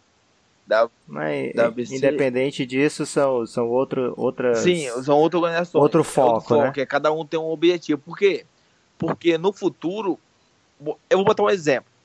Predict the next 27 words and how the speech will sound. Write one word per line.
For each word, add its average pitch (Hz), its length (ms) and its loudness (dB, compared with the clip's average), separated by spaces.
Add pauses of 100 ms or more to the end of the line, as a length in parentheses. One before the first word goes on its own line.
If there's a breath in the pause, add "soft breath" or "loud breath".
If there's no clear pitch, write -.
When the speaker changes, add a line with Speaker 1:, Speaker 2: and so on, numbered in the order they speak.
(320 soft breath)
Speaker 1:
É, 127 320 2
o 165 80 -4
meu 180 140 2
irmão 190 240 0
conquista 190 460 -2
um 185 40 -12
cinturão 175 500 -2
da 165 80 2
W 160 200 2
B 175 120 0
C 127 340 -4 (100)
e 135 140 -6
eu 151 120 4
conquisto 151 640 -6
um 156 80 -14
cinturão 147 400 0
da 147 80 4
W 147 200 4
B 160 120 6
O. 123 220 4 (560 loud breath)
E 151 60 0
aí 170 80 4
no 185 120 -4
futuro 190 480 0
as 160 160 2
duas 175 320 2
equipes, 175 580 -4